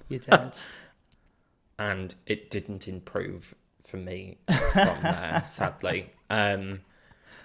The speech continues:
Speaker 2: Mean Girls isn't a film. The original Mean Girls, for me, like, I've seen it, I like it. It's not like, you know, people herald it as this,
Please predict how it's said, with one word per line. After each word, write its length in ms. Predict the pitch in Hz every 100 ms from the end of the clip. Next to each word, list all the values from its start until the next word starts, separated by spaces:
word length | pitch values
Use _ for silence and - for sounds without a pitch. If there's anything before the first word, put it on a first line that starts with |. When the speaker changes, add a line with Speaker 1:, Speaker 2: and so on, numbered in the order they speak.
| - - _ _ _ _ _ _ _ _ -
Speaker 2:
Mean 300 | 123 139 147
Girls 520 | 143 135 131 123 - - _ _
isn't 420 | 120 120 120 110 -
a 40 |
film. 640 | - - 117 113 110 107 - _ 110
The 120 | 113
original 320 | 120 123 123
Mean 220 | 113 110
Girls, 420 | 107 104 101 - -
for 140 | -
me, 220 | 101 98
like, 240 | 95 95 -
I've 80 | -
seen 340 | - 113 107 104
it, 180 | 90 -
I 40 |
like 420 | 101 95 95 - 95
it. 220 | 87 -
It's 240 | 98 -
not 260 | 104 98 -
like, 360 | 98 95 107 - _ _ _ _ _ _ _ _ _ _ -
you 80 |
know, 120 | 101 98
people 340 | - 95 95
herald 440 | - 95 95 92
it 120 | 80 -
as 280 | 90 - - -
this, 420 | - - - -